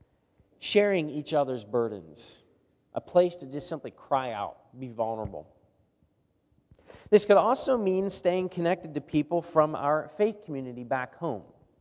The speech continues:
sending grandma a thank you note or whatever. In this skit, Annika also lifted up the importance of certain people in her life, friends, family, relationships,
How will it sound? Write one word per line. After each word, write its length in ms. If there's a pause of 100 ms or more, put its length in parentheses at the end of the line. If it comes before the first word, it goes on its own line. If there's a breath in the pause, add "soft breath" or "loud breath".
(160)
sending 300
grandma 460
a 60 (120)
thank 240
you 60
note 200 (300)
or 100
whatever. 500 (800 loud breath)
In 120
this 180
skit, 300
Annika 560
also 360
lifted 300
up 160
the 80
importance 680
of 200
certain 400
people 540 (320)
in 120
her 200
life, 340 (720)
friends, 640 (300)
family, 400 (1400)
relationships, 1000